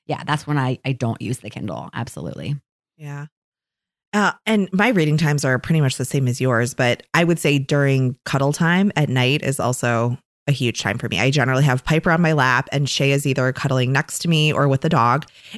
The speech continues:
Speaker 2: And I am generally just blanketed in little girl and reading my book. And I,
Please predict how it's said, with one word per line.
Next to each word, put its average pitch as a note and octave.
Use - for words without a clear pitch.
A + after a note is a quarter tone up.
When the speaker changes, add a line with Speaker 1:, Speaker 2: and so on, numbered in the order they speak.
Speaker 2:
And C#3
I C3+
am B2
generally C#3+
just -
blanketed D3+
in C3+
little D3
girl A3+
and D#3+
reading D#3+
my C#3+
book. B2
And D3
I, C3